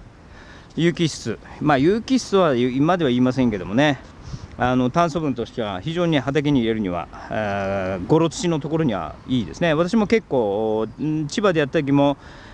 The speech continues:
えー、軽トラ何台分も入れた畑がありますね。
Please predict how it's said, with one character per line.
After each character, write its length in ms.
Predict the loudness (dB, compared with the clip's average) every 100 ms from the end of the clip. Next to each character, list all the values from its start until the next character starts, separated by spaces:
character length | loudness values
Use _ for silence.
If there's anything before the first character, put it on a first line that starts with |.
| -6
え 840 | 2 4 4 4 4 4 4 2 0 -6 -18 -20 -18 -18 -18 0
ー、 60 |
軽 140 | 2 4
ト 80 | 2
ラ 100 | 2
何 220 | 2 2
台 160 | 2
分 180 | 0 0
も 220 | 2 2
入 60 | 2
れ 100 | 0
た 80 | 0
畑 240 | -2 -2
が 60 | -4
あ 40 |
り 60 | -6
ま 100 | -4
す 80 | -2
ね。 140 | 2